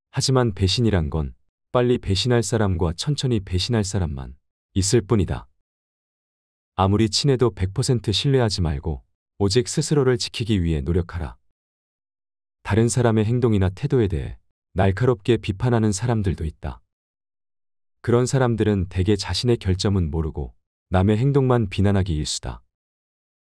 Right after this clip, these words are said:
설령 그런 이들에게 비판받더라도 노여워하지 말고 실망하지도 않는 게 좋다.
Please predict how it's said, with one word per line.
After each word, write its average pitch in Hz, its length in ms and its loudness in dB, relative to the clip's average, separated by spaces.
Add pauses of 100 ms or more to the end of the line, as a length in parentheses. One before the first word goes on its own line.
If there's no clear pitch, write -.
(440)
설령 143 420 0
그런 110 300 2
이들에게 92 480 2
비판받더라도 95 920 -4 (380)
노여워하지 107 580 2
말고 73 420 -4 (360)
실망하지도 139 640 0
않는 82 240 0
게 80 100 -2
좋다. - 480 -10